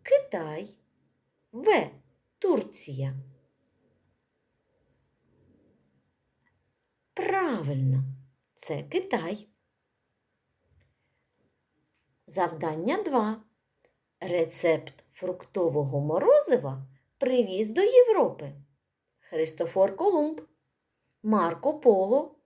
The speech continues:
Фернанд Магеллан. Молодці!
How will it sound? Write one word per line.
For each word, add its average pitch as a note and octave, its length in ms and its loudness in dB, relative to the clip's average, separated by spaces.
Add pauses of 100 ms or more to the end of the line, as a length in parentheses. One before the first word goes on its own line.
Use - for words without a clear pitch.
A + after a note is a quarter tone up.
(260)
Фернанд E3+ 640 -4
Магеллан. B3 680 2 (2250)
Молодці! G#3+ 1500 0